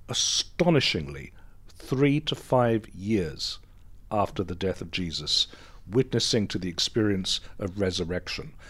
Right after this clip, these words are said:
Now, if you're going to start trying to define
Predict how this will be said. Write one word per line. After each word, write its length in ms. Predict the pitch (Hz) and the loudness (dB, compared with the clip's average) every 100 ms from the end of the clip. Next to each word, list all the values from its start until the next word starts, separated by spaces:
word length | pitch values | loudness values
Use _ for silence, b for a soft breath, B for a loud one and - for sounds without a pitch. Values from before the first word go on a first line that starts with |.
| b b - | b b -2
Now, 140 | 113 | 0
if 180 | 90 107 | 2 2
you're 100 | 120 | 4
going 180 | 120 110 | 4 4
to 100 | 104 | 2
start 640 | - - 151 208 170 - b b b - | 2 4 6 8 8 6 b b b -4
trying 340 | - 127 107 | 2 4 4
to 100 | - | 0
define 880 | 98 98 - - 156 175 120 73 | -2 -4 -6 4 10 10 10 4